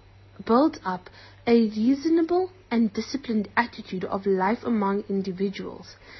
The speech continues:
Faith in, in the doctrine of Islam implies that man should not deem himself the master of his body, physical powers, or anything in the world, and should not consider himself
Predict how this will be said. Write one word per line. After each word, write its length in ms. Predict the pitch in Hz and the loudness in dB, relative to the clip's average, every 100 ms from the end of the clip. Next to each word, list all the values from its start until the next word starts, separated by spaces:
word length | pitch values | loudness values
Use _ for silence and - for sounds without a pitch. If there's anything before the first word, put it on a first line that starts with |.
| - - - - | -20 -20 -20 0
Faith 300 | 330 349 359 | 4 4 2
in, 260 | 262 240 - - - - - | 0 0 -2 -14 -20 -10 2
in 200 | 262 269 | 4 4
the 60 | |
doctrine 680 | 202 185 190 - 180 175 170 - 214 | 4 0 0 -6 -6 -6 -10 -4 -2
of 160 | 214 | -2
Islam 420 | 233 - 190 175 - | -4 -6 -6 -4 -6
implies 480 | 190 - 277 277 | -8 0 2 2
that 160 | 240 202 | 0 -2
man 380 | 202 208 247 294 | -2 2 2 0
should 200 | - 220 | -2 0
not 340 | 214 302 302 | 2 0 -2
deem 220 | 220 220 | -2 -2
himself 420 | 196 185 - 175 170 - - - 220 | -2 -6 -4 -6 -8 -16 -20 -8 -2
the 40 | |
master 480 | 208 220 240 - 262 | 2 4 4 2 -2
of 120 | 247 | 0
his 160 | 247 - | -2 -2
body, 420 | 185 175 180 190 - - - - | -6 -4 -6 -10 -18 -20 -8 2
physical 420 | 320 330 320 311 | 2 2 0 -2
powers, 500 | - 202 190 190 196 | 0 0 0 -2 -4
or 160 | 202 - | -8 -4
anything 460 | 254 269 285 302 302 | 2 2 2 0 -2
in 240 | - 262 | 0 2
the 120 | 262 | 2
world, 420 | 254 185 175 175 - - - | 0 -2 -2 -6 -8 -20 -12
and 140 | - 220 | -4 -2
should 160 | - 240 | 2 4
not 320 | 233 262 269 | 6 4 2
consider 380 | 285 269 247 240 | -4 -2 -2 -2
himself 540 | 220 196 - 190 | -2 -4 -4 -6